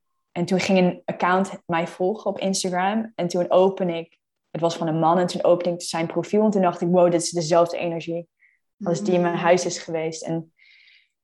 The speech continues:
Speaker 1: toen dacht ik, oké, hij is mij gaan volgen. En, ehm, dus dan heb ik toestemming als vrouw om hem een berichtje te sturen. Dat ik dacht,
Speaker 2: <laughs>
Speaker 1: oké, de invitation is soort van open.
Speaker 2: <laughs>
Speaker 1: En, ehm,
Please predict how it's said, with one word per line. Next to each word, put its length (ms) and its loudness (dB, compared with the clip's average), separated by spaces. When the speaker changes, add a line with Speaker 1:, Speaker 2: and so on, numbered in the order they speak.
Speaker 1:
toen 160 0
dacht 180 4
ik, 140 0
oké, 160 4
hij 220 4
is 80 2
mij 180 2
gaan 200 -4
volgen. 840 0
En, 300 -4
ehm, 380 -2
dus 180 -4
dan 120 0
heb 160 2
ik 100 0
toestemming 480 -2
als 160 -2
vrouw 360 4
om 180 4
hem 200 6
een 100 4
berichtje 360 0
te 100 -4
sturen. 440 2
Dat 100 6
ik 100 2
dacht, 400 0
Speaker 2:
<laughs> 80 -20
Speaker 1:
oké, 440 2
de 100 -6
invitation 560 -2
is 80 -6
soort 180 -4
van 280 -6
open. 560 -2
Speaker 2:
<laughs> 800 -8
Speaker 1:
En, 260 0
ehm, 580 0